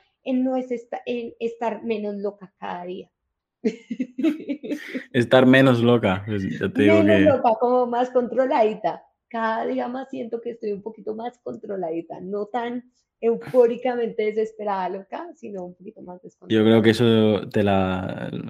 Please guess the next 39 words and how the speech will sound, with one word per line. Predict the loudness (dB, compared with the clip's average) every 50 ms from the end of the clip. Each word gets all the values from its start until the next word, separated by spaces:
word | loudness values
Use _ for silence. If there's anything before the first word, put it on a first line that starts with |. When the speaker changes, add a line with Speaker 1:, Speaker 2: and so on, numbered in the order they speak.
| -6
Speaker 2:
lo | -2 0 0
hace | 0 2 2 2
la | 2 2 2
edad, | 2 2 2 2 0
¿no? | -2 -4
Al | -6 -6
final | -6 -6 -4 -2 -2 -2 -2
<laughs> |
de, | -2 -2 -2 -2 0 0 -2 -4 -8 -12 -12 -12 -12 -14 -12 -6
nos, | -4 -2 -2 -2 -6 -12 -12 _
nos, | -2 -2 -2 -2 -4 -8 -14 -20 -10 -6
nos | -6 -6 -6 -6 -10 -14 -16 -4
relajamos | 0 2 2 2 2 0 0 0 0 0 -2 -2
un, | -4 -4 -4 -6 -8 -8 -10 -12 -12 -14 _ _ -4
un | -2 -2
poquito, | 0 -2 -2 0 0 0 0 -2 -4 -8
o | -4 0 0
al | 2
menos | 4 4 4 2 2 0
eso | -2 -2 -2 -2
suele | 0 0 0 0
pasar. | -2 -4 -6 -6 -8 -12 -14 _ _ -20 -20 -20 -20 -20 -20 _ _ _
Speaker 1:
Ojalá. | -4 -4 -2 -2 -2 -4 -4 -6 -8 -8 -6
<laughs> | -6 -4 -2 -2 -2 -2 -4 -4 -6 -6 -8 -12 -20 _ _ _ _ _ _ _ _ _ _ _ -14 -2
Speaker 2:
¿Qué | 2 4 6
te | 8
gusta | 6 6 6 6 4
hacer | 4 4 4 4
con | 4 2
el | 2 2
tiempo | 0 -2 0 0 0
libre? | 0 0 0 0 0
¿Con | -2 -2 -2
qué | 0 0 0
te | 0 -2
pasa | -2 -4 -4 -4
el | -2
tiempo | 0 -2 -2 0 -2
volando? | -2 0 0 -2 -2 -4 -8 -12 -16 _